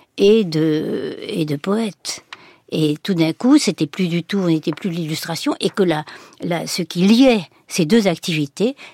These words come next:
eh bien, c'était, c'était le noir, c'était cette noirceur. Et puis, en travaillant, en relisant tout Hugo, forcément, tout d'un coup, je trouve dans des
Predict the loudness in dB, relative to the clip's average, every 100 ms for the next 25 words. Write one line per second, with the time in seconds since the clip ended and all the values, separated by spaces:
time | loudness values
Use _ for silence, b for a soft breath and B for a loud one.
0 | -6 0 0 -2 -6 -6 -6 -6 -12 -12
1 | -10 -10 -8 -8 -4 -2 0 -2 -4 -8
2 | -12 -12 -10 -6 -4 -4 -4 -6 -4 -4
3 | -4 B B B -10 -4 -2 -2 -4 B
4 | B -6 -4 -6 -4 -2 0 0 0 -2
5 | -2 -2 -2 -2 -4 -2 -2 -2 -2 -2
6 | -4 -6 -4 0 0 -2 B B B B
7 | 0 2 0 -2 -2 0 0 -2 -8 -6
8 | -6 -8 -8 -8